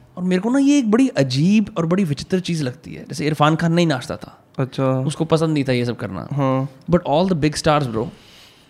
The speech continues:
Speaker 2: हम्म।
Speaker 1: they get the most popular number of the day and they dance at these award shows।
Speaker 2: हम्म।
Speaker 1: And I'm like, वो अपने आप को क्या बोलते होंगे कि मैं ये किस लिए कर रहा हूँ? तूने, तूने वो देखी है, अ, एके वर्सेस एके?
Speaker 2: हाँ।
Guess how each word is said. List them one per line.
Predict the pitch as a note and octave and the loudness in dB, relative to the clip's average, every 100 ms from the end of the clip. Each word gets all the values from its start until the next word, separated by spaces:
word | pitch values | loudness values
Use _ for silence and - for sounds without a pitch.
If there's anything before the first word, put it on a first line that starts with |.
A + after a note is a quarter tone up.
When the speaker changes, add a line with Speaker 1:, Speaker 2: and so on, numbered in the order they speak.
| - | -2
Speaker 2:
हम्म। | D3 C#3 C3+ | 2 4 2
Speaker 1:
they | D3 | 2
get | D3 D3 | 2 2
the | D#3 | 0
most | C#3+ D3 - | 0 0 2
popular | C3 C#3+ C#3 | 2 2 2
number | C3+ C#3 | 2 2
of | C3 | 2
the | C3+ | 2
day | B2+ C3 - - | 2 -2 -4 -6
and | B2+ | -4
they | C3+ A#2 | -4 -4
dance | A2+ C3 C3+ | -2 0 -2
at | A#2+ | -4
these | A2+ A2+ | -4 -6
award | G#2 - | -8 -8
shows। | - - - _ | -10 -12 -16 _
Speaker 2:
हम्म। | C#3 C3+ C3 C3 C3+ - - - - | -2 0 0 0 -2 -8 -20 -14 -6
Speaker 1:
And | C#3+ | -2
I'm | D#3+ | -2
like, | F3 E3+ - _ _ _ _ _ _ _ _ _ _ - | -2 -6 -10 _ _ _ _ _ _ _ _ _ _ -4
वो | F#3 | -2
अपने | F#3+ G#3 | 2 2
आप | |
को | A3 | 2
क्या | F3 D#3+ | 2 2
बोलते | D3 A#2 - | 2 -2 -6
होंगे | E2+ - - | -12 -14 -4
कि | C#3 | 0
मैं | D3+ | 2
ये | D#3+ | 2
किस | D#3 D#3 | 0 0
लिए | D#3 B2+ | 0 0
कर | G2 | -2
रहा | C#2 | -10
हूँ? | C#2 - - _ _ _ _ _ _ _ - - - - - | -16 -20 -20 _ _ _ _ _ _ _ -12 -6 -4 -4 -2
तूने, | E3 | -2
तूने | F3 E3+ E3 | -2 -2 0
वो | F3 F3+ | 2 2
देखी | E3 D#3 A3+ | 0 -2 -4
है, | A3+ - | -4 -6
अ, | B2+ B2 B2 A#2+ - _ - | -2 -2 -2 -4 -8 _ -4
एके | C#3+ D#3 | -2 0
वर्सेस | C#3+ C#3+ | 0 -2
एके? | C3 B2+ | -4 -6
Speaker 2:
हाँ। | B2+ - C#3+ C3+ C3 C#3+ | -10 -8 -2 -2 -2 -6